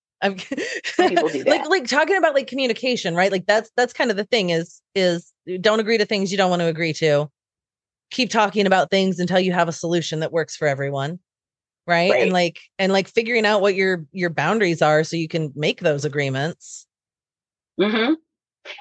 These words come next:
Speaker 2: And sometimes it might mean that you just don't get to do the thing that you wanna do in that moment, because if you're,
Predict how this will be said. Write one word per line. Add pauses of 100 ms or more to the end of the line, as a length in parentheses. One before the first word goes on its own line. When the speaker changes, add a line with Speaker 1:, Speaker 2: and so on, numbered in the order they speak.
(120)
Speaker 2:
And
sometimes
it
might
mean
that
you
just
don't
get
to
do
the
thing
that
you
wanna
do
in
that
moment,
because
if
you're,